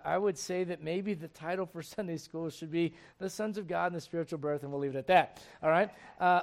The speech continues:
but, uh, I gave them, like, three or four different titles, and they're like, I know when you got the email, you're like, "Ain't no way we're gonna get through all that." Uh, look at John chapter one and look at, uh, verse number thirteen now. "So now you're a son of God." He's gonna describe for you this. He's gonna describe for you that the way you were born was not by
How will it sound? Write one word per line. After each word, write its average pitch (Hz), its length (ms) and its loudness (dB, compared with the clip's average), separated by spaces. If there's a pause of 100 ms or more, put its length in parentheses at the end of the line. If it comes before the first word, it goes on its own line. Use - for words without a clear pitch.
(140)
but, 185 260 2
uh, 190 80 6
I 220 120 10
gave 240 140 10
them, 233 140 6
like, 190 280 6
three 220 200 2
or 190 80 6
four 214 220 2
different 185 260 0
titles, 190 440 6
and 165 120 0
they're 180 140 6
like, 165 280 6
I 175 100 4
know 226 180 4
when 170 140 0
you 180 60 -2
got 175 220 4
the 147 100 -8
email, 165 220 0
you're 156 100 0
like, 143 180 0
"Ain't 147 200 -4
no 151 120 -2
way 151 120 0
we're 147 80 -2
gonna 147 120 -4
get 131 80 -6
through 147 120 -4
all 147 140 2
that." 151 200 2 (380)
Uh, 170 280 6
look 185 180 0
at 190 100 0
John 185 320 2
chapter 196 320 2
one 190 360 0
and 160 220 0
look 165 160 0
at, 185 220 0
uh, 165 240 4 (320)
verse 175 220 0
number 185 120 0
thirteen 170 460 -4
now. 120 260 -8 (200)
"So 196 160 0
now 208 240 6
you're 247 220 4
a 208 40 2
son 208 180 -2
of 190 120 -4
God." 160 240 4
He's 156 140 -4
gonna 170 160 -4
describe 202 500 -2
for - 80 -12
you 190 140 -4
this. - 420 -4 (500)
He's 196 160 -2
gonna 214 140 2
describe 220 380 2
for 226 80 -4
you 214 80 -2
that 185 160 -2
the 165 60 -2
way 196 140 2
you 240 120 0
were 220 100 0
born 185 280 0
was 151 160 -6
not 170 300 -2
by 165 320 4